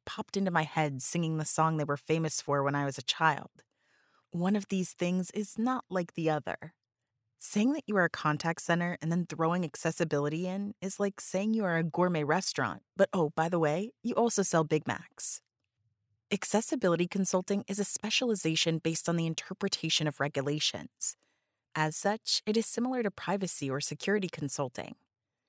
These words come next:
Would you be interested in security consulting offered by a company that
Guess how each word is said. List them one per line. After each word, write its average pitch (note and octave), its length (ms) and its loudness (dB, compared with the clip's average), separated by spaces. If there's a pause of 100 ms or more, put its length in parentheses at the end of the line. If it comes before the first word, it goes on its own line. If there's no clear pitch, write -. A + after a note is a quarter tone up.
(340)
Would G#3 120 6
you B3 100 4
be D#4 120 2
interested A3+ 400 2
in F3 100 2
security D3+ 540 -2
consulting F#3 760 -2
offered D#3+ 320 0
by D#3+ 80 4
a D3+ 80 2
company E3+ 460 -2
that - 160 -2